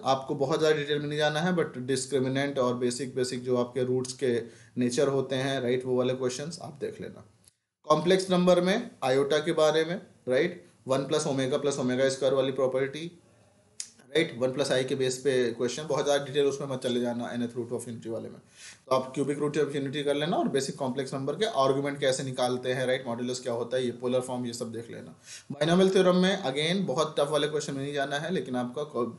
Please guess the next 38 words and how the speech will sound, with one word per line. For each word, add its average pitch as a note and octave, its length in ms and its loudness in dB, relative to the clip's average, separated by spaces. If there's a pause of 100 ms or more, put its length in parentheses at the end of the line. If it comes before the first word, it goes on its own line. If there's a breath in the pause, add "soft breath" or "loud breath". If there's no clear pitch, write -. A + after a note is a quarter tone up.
(180)
formula B2 280 0
आना A2+ 240 0
चाहिए, F#2+ 300 -10 (380 soft breath)
right, F#3 240 2 (280)
Question C#3+ 240 -2
ज़्यादा C#3 220 2
नहीं A#2 180 0
आते G2+ 240 -12
हैं। G#2+ 100 -14 (420 loud breath)
Sequence G3 400 4
इन G3+ 60 0
सीरीज G3 320 4
में G3 220 4
questions E3 480 0
आ C3 140 4
सकते D#3 280 -2
हैं, G3+ 80 2
but F#3 140 4
आसान C#3+ 320 2
से D#3 100 -6
question D3+ 300 -6
आएंगे, D#3+ 240 -2
फिर F#3+ 160 -2
भी C#3 140 -2
ज़्यादा B2+ 220 2
question C#3 300 -6
नहीं C#3 140 -6
आते C3+ 220 -4
हैं, F#3+ 180 0
but C3+ 120 2
आपको B2+ 280 0
पढ़ना A#2+ 320 -4
है। A2+ 140 -6
क्वेश्चन B2+ 360 -6
series, D#3+ 460 -6
sequence E3+ 320 -4
series D#3 220 -6
में F#3 140 -6